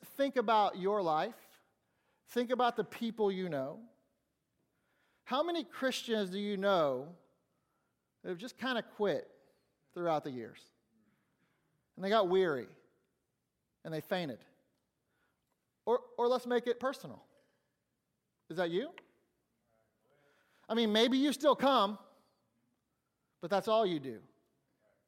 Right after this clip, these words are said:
And your life doesn't really reflect Christ. It's not really a ministry for him. It, you did it for a while.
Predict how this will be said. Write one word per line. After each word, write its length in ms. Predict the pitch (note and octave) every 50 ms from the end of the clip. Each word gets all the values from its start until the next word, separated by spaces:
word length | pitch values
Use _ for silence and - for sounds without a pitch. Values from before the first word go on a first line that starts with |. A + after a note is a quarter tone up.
| _ _ _ _ _ _ _ _ _ _ _ _ _ _ _ _ _ -
And 80 | F#3 F#3+
your 140 | F#3+ F#3
life 400 | F3+ G3+ A3+ B3+ C4+ C4+ B3+ C4 -
doesn't 320 | B3+ B3 G3 G3+ G3 - - - - _ -
really 460 | A3 A#3 C4+ D4 D4+ C#4 A#3+ A3 F#3+
reflect 560 | F3 F#3 F#3 F3 - - F#3+ F3 E3 - -
Christ. 460 | - - E3+ D#3+ F3+ A3+ B3 - -
It's 140 | G#3+ F#3 -
not 260 | A3+ G#3 F#3 F3 E3+
really 380 | F#3+ G#3+ B3 C4+ C4 B3 A3+ G3+
a 60 | F3+
ministry 480 | F3 F3 E3+ F3 E3 - - F3+ D#3+ C#3
for 160 | - D#3+ C3+
him. 300 | C#3+ D3 C#3 D#3+ G3+ B3
It, 160 | B3+ A#3+ A#3+ - - - -
you 140 | G#3+ A3+
did 260 | F#3 D3+ - F4+ F#4 F4+
it 140 | C#4+ - -
for 160 | C4 B3 A3+
a 60 | G#3
while. 600 | G3 A#3 C4+ B3+ A#3 G#3 F#3+ E3+ D#3 C3 - -